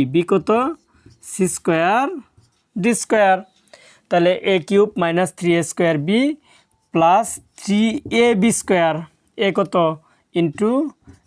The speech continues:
এ স্কয়ার বি স্কয়ার। বি স-, বি কত? সি স্কয়ার ডি স্কয়ার। তাহলে এখানে কি দিতে হবে? বি স্কয়ার যেহেতু, তাহলে হোল স্কয়ার। আর মাইনাস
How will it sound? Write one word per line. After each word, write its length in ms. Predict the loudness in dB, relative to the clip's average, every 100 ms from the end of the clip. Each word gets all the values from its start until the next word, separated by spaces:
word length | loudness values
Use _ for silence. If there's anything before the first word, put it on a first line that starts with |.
| _ -6
এ 20 | -6
স্কয়ার 400 | -6 -2 2 2 0 -8 _ _ -6
বি 80 | -4 -4
স্কয়ার। 320 | -4 -2 -2 -4 -16 -20 _ -20 -20 _ _ _ -8 -4
বি 120 | 0 0 0
স-, 120 | -10 _ -4
বি 80 | -2 0
কত? 180 | 0 0 0 0 -6 -16 -18 -12
সি 140 | -2 -2 -2
স্কয়ার 540 | 0 2 4 4 2 -2 -8 -12 _ _ _ -20 _ -20 -20 -20 _ _ _ _ _ _ -20 _ -6
ডি 100 | -2 -2
স্কয়ার। 240 | 0 -2 0
তাহলে 160 | 0 0
এখানে 180 | 0 -2 -2
কি 60 | -4
দিতে 140 | -2 -2
হবে? 180 | 2 2 0 -4 -20 _ -2
বি 80 | -2
স্কয়ার 240 | 0 -2 0
যেহেতু, 300 | 0 -2 0 0 0 _ _ _
তাহলে 260 | 0 0 0 -2 _ _ -20 -6
হোল 240 | 0 0 0 -4
স্কয়ার। 380 | -2 0 0 -2 -8 _ _ _ -4
আর 60 | 0 2
মাইনাস 420 | 2 0 0